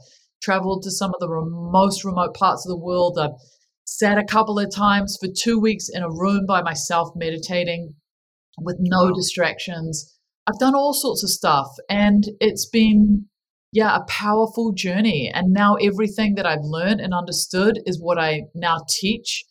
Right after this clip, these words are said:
Speaker 1: and have, yeah, we have students all over the world and see, you know, incredible results with the work. And literally all I'm doing is, is sharing back what it is that I discovered.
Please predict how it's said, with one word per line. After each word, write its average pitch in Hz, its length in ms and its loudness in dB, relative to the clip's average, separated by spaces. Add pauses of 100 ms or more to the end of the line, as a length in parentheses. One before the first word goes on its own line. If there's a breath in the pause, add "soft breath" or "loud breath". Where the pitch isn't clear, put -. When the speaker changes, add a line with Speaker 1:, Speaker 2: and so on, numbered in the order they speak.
(280)
Speaker 1:
and 175 340 -4
have, 180 320 -2
yeah, 208 220 2
we 180 140 -4
have 196 120 -4
students 208 420 -2
all 202 140 0
over 180 160 0
the 170 100 -8
world 190 460 0 (540 soft breath)
and 180 380 0 (120)
see, 208 600 -2
you 190 100 -4
know, 160 240 -2
incredible 202 720 0
results 147 640 -4
with 180 240 -6
the 170 100 -8
work. 170 380 0
And 180 200 -4
literally 202 480 0
all 185 180 0
I'm 175 160 -2
doing 180 340 0
is, 151 280 -4 (380)
is 196 260 0
sharing 202 500 2
back 160 360 -2
what 156 280 -4
it 156 120 0
is 156 220 -2
that 147 120 -4
I 143 120 -2
discovered. 135 560 -8